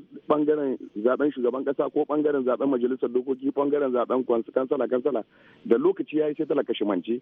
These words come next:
a yi mishi dubara, a bashi 'yan sabunna, a bashi wasu abubuwa wanda ba su dace ba. Wannan abubuwa sai ka ga kamar an ba a taɓa yi ba. Alhali ya kamata a ce in ka zaɓi shugaba, dole ne ya kare hakinka, dole ne ya yi tattalin rayuwar talaka. Idan bai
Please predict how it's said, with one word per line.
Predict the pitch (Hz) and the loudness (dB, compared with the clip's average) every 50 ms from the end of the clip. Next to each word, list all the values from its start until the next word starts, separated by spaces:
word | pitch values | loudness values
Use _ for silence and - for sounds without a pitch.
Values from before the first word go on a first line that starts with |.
| _ _ _ _ _ - | _ _ _ _ _ 2
a | - | 4
yi | 107 123 | 4 4
mishi | 139 131 135 | 2 0 0
dubara, | 110 110 113 127 135 135 123 117 - _ _ - | 0 2 4 4 4 4 2 0 -2 _ _ 0
a | - - | 2 2
bashi | 120 127 127 123 | 2 2 2 0
'yan | - 120 127 | 0 -2 0
sabunna, | - 131 131 135 143 139 123 117 - _ _ _ - - | 2 2 2 2 2 0 0 -2 -4 _ _ _ -2 2
a | - | 4
bashi | 120 127 123 127 | 4 4 4 2
wasu | 120 113 131 | 0 0 2
abubuwa | - - 120 117 113 | 0 2 4 4 2
wanda | 101 104 101 | 2 2 0
ba | 92 - | 0 0
su | 98 | 0
dace | 101 107 113 113 101 | 0 0 0 0 0
ba. | 92 98 98 - _ _ - - - - - | 2 0 0 -2 _ _ -20 -20 -6 0 2
Wannan | 127 127 123 117 - | 4 4 4 2 2
abubuwa | 120 123 120 123 117 107 - | 0 0 2 2 2 0 0
sai | 143 143 - | -4 -6 -4
ka | - 123 | -4 -2
ga | 123 139 | -2 -2
kamar | - - 131 120 127 139 151 185 - _ - | 0 2 2 2 2 4 2 0 0 _ 2
an | 185 170 160 - - | 2 2 2 -2 -2
ba | 117 123 - | 0 0 0
a | 104 | 2
taɓa | - 110 - 95 82 | 0 0 0 0 -2
yi | 76 | -2
ba. | - - _ - | -8 -6 _ 2
Alhali | 104 110 - 135 143 151 151 151 151 - _ _ _ - - - - - | 2 4 4 4 2 2 0 -4 -12 -16 _ _ _ -20 -20 -8 -2 0
ya | 123 131 127 | 0 0 0
kamata | - 113 110 117 117 - 95 | 0 2 2 2 4 4 2
a | - 98 | 0 0
ce | - - 117 107 107 - _ _ _ _ - - _ - | 0 0 0 0 -2 -4 _ _ _ _ -20 -6 _ 2
in | 156 160 | 2 2
ka | - - 165 151 | 2 2 0 2
zaɓi | 131 127 117 - 120 113 - | 2 2 2 2 0 -4 -4
shugaba, | 110 95 92 90 87 90 85 - _ _ _ _ _ - - _ _ _ _ | -2 0 2 2 4 2 2 0 _ _ _ _ _ -20 -20 _ _ _ _
dole | - 95 95 147 165 165 143 123 | -10 -2 2 4 4 4 4 2
ne | 113 123 123 123 | 2 4 4 4
ya | 117 104 | 2 2
kare | - - 127 123 120 110 | 2 2 2 4 4 2
hakinka, | 104 110 - 113 101 90 104 101 | 2 0 -2 -2 0 0 0 0
dole | 107 120 127 117 107 | 2 2 0 2 0
ne | 104 107 107 | 2 2 4
ya | 104 98 101 | 4 4 4
yi | 107 | 2
tattalin | - - 123 120 - - 123 123 127 123 | 0 -2 -4 -2 2 2 2 4 4 4
rayuwar | 113 98 87 90 95 90 - - | 4 4 4 4 2 0 0 0
talaka. | 101 95 82 - - - - - | 0 0 0 -2 -4 -6 -2 0
Idan | - - 123 123 120 | 2 2 4 4 4
bai | 113 | 2